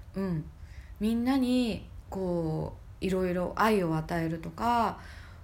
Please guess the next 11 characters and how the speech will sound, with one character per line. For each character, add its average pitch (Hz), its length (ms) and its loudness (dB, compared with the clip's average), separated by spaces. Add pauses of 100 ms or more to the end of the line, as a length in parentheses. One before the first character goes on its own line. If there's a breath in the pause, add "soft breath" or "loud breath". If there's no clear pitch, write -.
(120)
う 175 40 -6
ー - 20 -2
ん、 160 640 -2 (1500)
な 185 80 -4
ん 175 80 -6
て 175 100 -4
い 160 60 0
う - 20 0
の 151 80 -2
か 151 160 -6
な。 151 300 -2